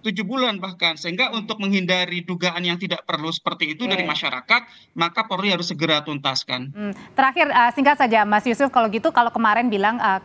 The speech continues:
Speaker 2: Kapolda akan membuka kemungkinan kembali memanggil Firly Bahuri,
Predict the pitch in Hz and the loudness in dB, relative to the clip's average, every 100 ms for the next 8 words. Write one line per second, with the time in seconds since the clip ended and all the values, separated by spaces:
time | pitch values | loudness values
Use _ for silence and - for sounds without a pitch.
0 | - 208 202 202 208 262 277 - - - | -2 -2 0 0 4 2 2 -6 -4 -4
1 | 214 226 220 226 269 262 240 247 285 311 | 0 0 2 4 4 2 0 2 2 2
2 | 285 233 233 254 311 294 254 226 220 220 | 2 4 2 0 0 0 0 2 0 0
3 | 220 285 294 285 247 226 226 220 214 220 | 0 2 2 0 -2 0 0 0 2 0
4 | 202 | -2